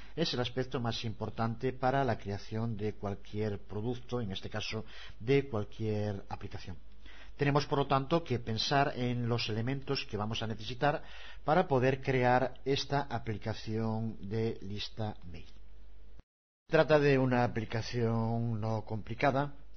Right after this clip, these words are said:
Hemos visto alguna que, desde luego, ya tenía más, eh, complicación. Y, eh, como siempre, lo primero es plantearnos, eh, qué es lo que vamos a necesitar. Aquí lo resumimos de forma sencilla,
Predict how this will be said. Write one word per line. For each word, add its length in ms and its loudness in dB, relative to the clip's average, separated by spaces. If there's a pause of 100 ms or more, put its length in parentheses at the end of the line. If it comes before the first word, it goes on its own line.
Hemos 260 -8
visto 260 -6
alguna 600 -4
que, 260 -4
desde 140 -6
luego, 220 -2
ya 80 -2
tenía 320 -2
más, 500 -4
eh, 380 -4
complicación. 680 -4 (460)
Y, 220 4
eh, 500 2
como 160 -2
siempre, 320 0
lo 100 0
primero 440 2
es 140 -2
plantearnos, 840 -2
eh, 160 -4
qué 80 -2
es 80 -2
lo 100 -2
que 80 -2
vamos 420 -2
a 120 -4
necesitar. 500 -6 (580)
Aquí 220 -4
lo 120 2
resumimos 840 -2
de 120 -8
forma 580 -6
sencilla, 640 -2